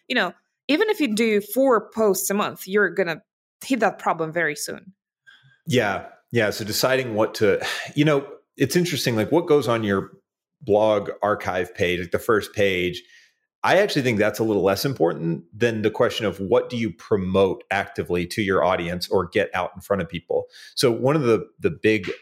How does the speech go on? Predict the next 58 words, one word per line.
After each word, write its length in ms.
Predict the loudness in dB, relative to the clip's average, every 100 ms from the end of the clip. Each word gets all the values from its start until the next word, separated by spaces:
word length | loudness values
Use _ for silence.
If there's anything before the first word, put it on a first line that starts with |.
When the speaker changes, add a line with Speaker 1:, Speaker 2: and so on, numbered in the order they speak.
| -2
Speaker 2:
um, 380 | -2 -2 -6 -12 _ -20 -20 _ -6
the 60 |
big 360 | 0 0 0 -2
barriers 540 | 0 2 2 0 -4
to 120 | -6 -6
scaling 420 | 0 2 2 0
content 360 | -2 -4 -6
production 360 | -2 -2 -2 -6
is 140 | -6
not 240 | -2 -2 -2
having 240 | -4 -4
enough 220 | -4 -6 -6
bandwidth 400 | -6 -2 -2 -2 -6 _
to 220 | -8 -4 -4
promote 480 | -2 -2 2 2
it 100 | 2 -2
adequately. 680 | -4 -6 -8 -8 -8 -10 _ _
So 100 | 0
when 100 | 2
I 60 | 2
say 180 | 2 2
that, 200 | 2 0
what 100 | 0
I 60 |
mean 240 | 0 0 0
is, 100 | 0
like, 240 | -2 -2 -2
each 240 | -2 0
post 300 | 0 0 0
that 200 | -6 -6
you 140 | -4 0
write 340 | 2 0 -2
needs 220 | -6 -6
to 80 | -4
go 180 | 2 2
out, 300 | 2 -2 -4
sure, 220 | 0 2
on 80 | 2
your 120 | -4
social 360 | 0 0 2 -4
channels, 440 | -4 -4 -6 -6
but 120 | -2 -2
you 100 | 0
can 120 | 0
also 200 | -2 -4
schedule 360 | -2 -2 0
it 80 | -2
to 80 | -2
be 320 | -4 -2 -4 _ _ _ -8
published 320 | -4 -4 -4
again 260 | -4 -2 0
on 40 |
your 100 | 0
social 300 | 2 0 -2
channels 320 | -4 -2 -2
in 60 | -4
a 60 |
few 280 | -2 -2 -4